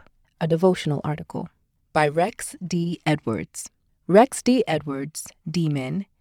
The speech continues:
is a former vice president for religious studies at Griggs University. European author Franz Kafka pictures a man whose life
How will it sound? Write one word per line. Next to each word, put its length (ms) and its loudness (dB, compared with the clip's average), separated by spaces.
is 120 0
a 60 2
former 420 2
vice 280 2
president 560 -4
for 140 -6
religious 420 -2
studies 480 -4
at 200 -8
Griggs 280 -2
University. 680 -6
European 640 2
author 460 2
Franz 480 0
Kafka 600 -2
pictures 380 0
a 60 4
man 300 2
whose 280 -4
life 380 -4